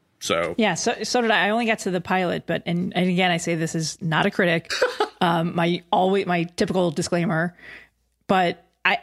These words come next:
Speaker 2: you know, look, I, I loved Big Bang Theory from, from start to finish, and I always thought that the women of Big Bang, Kaylee, Mayim, Melissa, were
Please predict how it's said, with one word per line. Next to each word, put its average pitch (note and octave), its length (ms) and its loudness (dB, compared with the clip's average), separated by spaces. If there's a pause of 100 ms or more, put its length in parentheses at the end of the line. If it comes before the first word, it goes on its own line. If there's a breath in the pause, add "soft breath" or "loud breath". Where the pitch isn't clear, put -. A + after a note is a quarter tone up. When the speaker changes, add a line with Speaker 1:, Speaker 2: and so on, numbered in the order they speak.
(100)
Speaker 2:
you G#3+ 60 0
know, F3+ 120 2
look, E3 260 0
I, F3+ 260 2
I F#3 160 4
loved E3+ 460 0
Big E3+ 160 0
Bang E3 160 2
Theory E3+ 460 0
from, D#3+ 420 -2
from E3 180 0
start E3+ 320 0
to F3+ 80 -2
finish, D#3+ 380 0
and D#3+ 100 0
I D#3+ 120 2
always E3 220 0
thought E3 200 0
that E3+ 120 0
the E3 80 2
women E3+ 520 0
of D#3+ 240 0
Big E3 180 -2
Bang, D#3+ 400 0 (420 loud breath)
Kaylee, F3 680 2 (280 soft breath)
Mayim, E3+ 720 2 (200)
Melissa, E3+ 680 0
were D#3+ 640 0